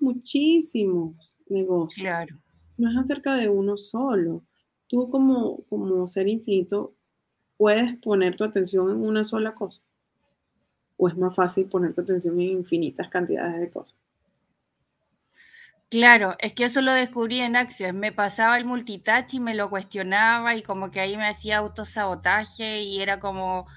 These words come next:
Speaker 2: "Pero si en verdad puedo hacer varias cosas". Y recién ahora m-, ha venido eso a través de Access, que sí puedo hacer más cosas. Entonces, ya, ok.
Speaker 1: Ok.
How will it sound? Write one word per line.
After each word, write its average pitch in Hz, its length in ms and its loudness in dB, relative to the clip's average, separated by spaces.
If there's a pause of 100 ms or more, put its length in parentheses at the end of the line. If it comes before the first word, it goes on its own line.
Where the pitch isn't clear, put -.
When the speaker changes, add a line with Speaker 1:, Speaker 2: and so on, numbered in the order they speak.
(300)
Speaker 2:
"Pero 185 140 -6
si 208 120 -6
en 208 120 -4
verdad 226 320 0
puedo 277 240 -2
hacer 269 300 -4
varias 269 360 -6
cosas". 311 380 -10
Y 202 100 -8
recién 190 460 -6
ahora 220 380 2
m-, 220 200 -6 (140)
ha 196 160 4
venido 202 440 -4
eso 202 280 -4
a 214 100 -2
través 185 380 0
de 208 120 -2
Access, 196 440 -2
que 175 140 -10
sí 208 180 -12
puedo 208 500 -2 (380)
hacer 185 300 -4
más 170 160 -2
cosas. 160 440 -8
Entonces, 170 640 -6
ya, 196 460 2
ok. 170 280 -6 (720)
Speaker 1:
Ok. 185 180 0